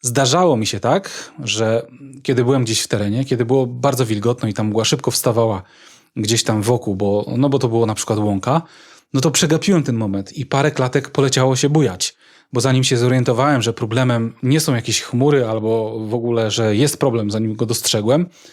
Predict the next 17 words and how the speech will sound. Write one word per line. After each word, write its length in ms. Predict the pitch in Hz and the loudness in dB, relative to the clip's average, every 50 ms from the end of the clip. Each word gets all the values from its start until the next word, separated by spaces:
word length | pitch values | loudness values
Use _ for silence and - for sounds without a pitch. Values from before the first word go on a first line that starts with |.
| - - - - _ _ _ _ _ - | -20 -20 -20 -20 _ _ _ _ _ -2
no 80 | 139 120 | 0 0
to 80 | - | 0
okazało 360 | - - 139 127 135 135 139 | 0 2 2 2 4 2 2
się, 140 | 131 - 135 | 2 2 0
że, 340 | 120 117 123 127 127 131 - | 2 2 2 2 2 2 0
że, 360 | 143 127 117 - - - - 147 | -2 -2 -2 -2 -2 -2 -2 0
że 160 | 123 131 135 | 2 2 2
optyka 300 | 135 123 - 131 - 135 | 0 0 -2 -2 0 0
mi 100 | 120 113 | 0 2
zaparowała, 640 | 104 123 - 127 120 117 110 120 127 135 143 143 147 | 0 0 0 2 2 2 2 2 4 4 4 2 2
musiałem 340 | 139 120 - 123 113 107 101 | 0 0 -2 -2 -4 -4 -4
włączyć 320 | 107 123 123 - 127 117 | -4 -4 -4 -2 -4 -4
grzałkę, 380 | 110 113 131 131 135 135 - 123 | -2 0 2 2 2 2 0 0
znowu 200 | 110 135 120 117 | 0 0 0 -2
chwilę 280 | 113 - - - 131 | -4 -2 0 0 0
poczekać, 380 | 120 - 110 - 127 - 120 107 | 0 -2 -4 -4 0 0 0 -2
zanim 300 | 110 110 113 113 110 | 0 0 0 0 -2